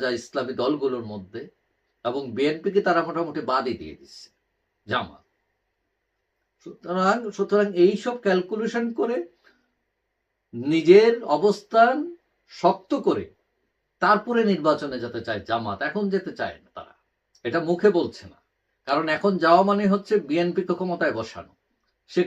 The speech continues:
কোন দুঃখে বিএনপিকে ক্ষমতায় বসাতে যাবে? কারণ আমাদের দেশের রাজনীতি হচ্ছে ক্ষমতা ভিত্তিক রাজনীতি, তো ক্ষমতায় যাওয়া জরুরি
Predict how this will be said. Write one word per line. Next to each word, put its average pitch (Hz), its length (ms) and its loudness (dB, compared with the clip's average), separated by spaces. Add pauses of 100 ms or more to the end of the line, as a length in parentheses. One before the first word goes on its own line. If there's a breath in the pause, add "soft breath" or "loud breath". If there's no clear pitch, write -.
কোন 208 140 2 (100)
দুঃখে 226 340 4 (460 soft breath)
বিএনপিকে 170 480 4
ক্ষমতায় 160 420 -2
বসাতে - 340 -10
যাবে? - 180 -20 (880)
কারণ 165 280 0
আমাদের 185 300 2
দেশের 202 280 2
রাজনীতি 190 380 2 (100)
হচ্ছে 202 260 -2 (1000)
ক্ষমতা 202 420 -4
ভিত্তিক 127 340 0 (100)
রাজনীতি, - 440 -18 (1080)
তো 143 60 0 (220)
ক্ষমতায় 175 480 2
যাওয়া 160 160 6 (100)
জরুরি 156 300 2